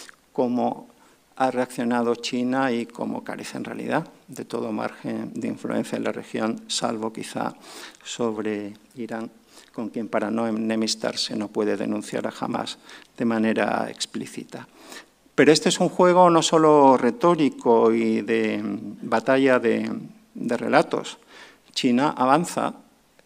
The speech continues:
en gran medida en lo que quiere, por lo menos en el terreno económico. Si China quiere un orden sin Estados Unidos, Estados Unidos quiere ese Indo-Pacífico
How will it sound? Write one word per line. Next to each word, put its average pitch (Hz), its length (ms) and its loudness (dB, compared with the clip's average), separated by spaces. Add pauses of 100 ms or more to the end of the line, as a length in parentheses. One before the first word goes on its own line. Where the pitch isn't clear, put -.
en 127 160 -4
gran 120 220 -2
medida 120 360 0
en 113 60 0
lo 117 120 0
que 123 140 -2
quiere, 135 260 2
por 135 160 0
lo 107 80 0
menos 117 320 -2
en 113 100 -4
el 107 140 -4
terreno 110 500 -6
económico. - 640 -12 (960)
Si 131 200 -2
China 147 380 6
quiere 151 320 6
un 147 160 8
orden 151 320 6
sin 120 160 -2
Estados 120 420 0
Unidos, 139 540 0
Estados 120 400 -6
Unidos 123 320 -4
quiere 127 400 -4 (320)
ese 123 240 -6
Indo-Pacífico 120 960 -4